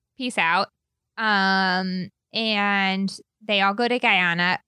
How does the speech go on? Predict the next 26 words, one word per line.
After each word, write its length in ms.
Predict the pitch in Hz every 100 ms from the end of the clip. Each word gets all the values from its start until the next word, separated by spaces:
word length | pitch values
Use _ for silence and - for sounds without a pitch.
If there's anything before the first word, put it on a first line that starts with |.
| -
because 320 | 214 - 180
he 100 | 233
came 240 | - 214
so 120 | 214 202
suddenly. 680 | 226 311 330 254 220 208 170
They, 640 | 190 208 208 202 208 220 - _
um, 380 | - 196 185 - -
and 320 | 220 214 202 - _
so 80 | 233
they 140 | 214
had 560 | 220 220 196 196 190 196 _ _
about 220 | 220 202
four 200 | - 233
hundred 220 | 240 240 220
people 240 | 233 220
at 60 | 208
the 80 |
commune. 600 | 196 - 175 180 170 190 196 -
The 80 | -
population 840 | 208 202 214 202 208 - 214 214 - _ _ _ _ _ _ _ -
goes 180 | 208
up 120 | 220 233
by 100 | 185
six 360 | - 254 -
hundred 380 | 285 294 294 233
people 560 | - 202 - - 120